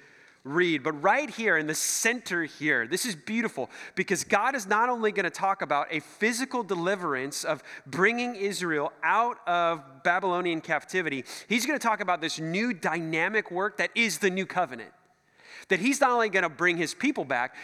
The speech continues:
he's gonna restore them and do a work so deeply in them that he's going to transform who they are. He's gonna give them a new heart. And this promise is gonna go out not just to Israel, but to all peoples. This is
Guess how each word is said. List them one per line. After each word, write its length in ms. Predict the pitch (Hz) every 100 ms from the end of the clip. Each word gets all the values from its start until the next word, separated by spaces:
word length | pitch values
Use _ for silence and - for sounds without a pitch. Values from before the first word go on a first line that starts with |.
| -
he's 160 | 220
gonna 220 | 254 214
restore 640 | 151 151 - - 220 254 277
them 280 | 247 247 247
and 160 | 180
do 180 | 151 220
a 40 | 226
work 300 | 196 190 -
so 300 | - 254 311
deeply 560 | 214 269 - 220 214
in 100 | 185
them 200 | 185 180
that 100 | 170
he's 180 | 139 202
going 180 | 214 185
to 100 | 160
transform 960 | 139 - 208 196 - - - 233 185 170
who 120 | 180
they 160 | 175
are. 240 | 180 156 113 - -
He's 140 | - 185
gonna 180 | 208 185
give 180 | 196
them 120 | 180 175
a 60 |
new 240 | 165 185 196
heart. 300 | 202 180 156
And 100 | 185
this 140 | 180
promise 540 | - - 240 247 175 185
is 100 | -
gonna 160 | 185
go 180 | 151 185
out 160 | 175 175
not 220 | 196 247
just 200 | 233 -
to 60 |
Israel, 320 | 147 139 147 147 - -
but 100 | 175 185
to 60 |
all 300 | - 165 233
peoples. 420 | 233 185 - 131
This 220 | 135 220 240
is 200 | 214